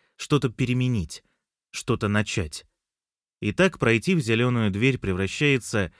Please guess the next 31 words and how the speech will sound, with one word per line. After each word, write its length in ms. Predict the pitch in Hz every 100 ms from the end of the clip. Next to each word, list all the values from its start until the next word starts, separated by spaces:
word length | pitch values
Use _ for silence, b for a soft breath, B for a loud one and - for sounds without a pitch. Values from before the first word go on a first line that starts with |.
| b b
наяву 380 | 110 120 139 156
в 60 | 123
решение 580 | 123 - 165 160 131 113
ехать 360 | 131 - 107
в 40 | 107
зелёную 500 | 104 117 120 110 98
Германию. 640 | 107 110 110 90 78 - _ _ _ _ _ _ -
И 100 | 107
как 180 | 113 -
можно 300 | 104 95 92
скорей. 500 | - 98 87 73 - _ _ _ _ _ _ _ _ _ _ _ _ -
Амина 420 | 113 180 220 185
и 40 |
не 100 | 156
сомневалась 680 | 139 127 127 113 139 113 87
нисколько 440 | 95 - 98 90 92
в 60 |
Алпатове. 600 | 92 87 95 87 82 73 _ _ _ _ _ _ _ _ _
Она 200 | 110 151
с 120 | -
вечера 440 | 147 185 185 123 101
уже 260 | 98 101
решила, 440 | 101 101 160 165 139
что 200 | - 143
жилец 380 | 139 170 180 -
её 160 | 151
непременно 600 | 131 107 104 135 190 165
утром 340 | 156 131 131 117
поедет 520 | 92 92 101 95 78
в 40 |
Йену. 460 | 90 92 87 82 80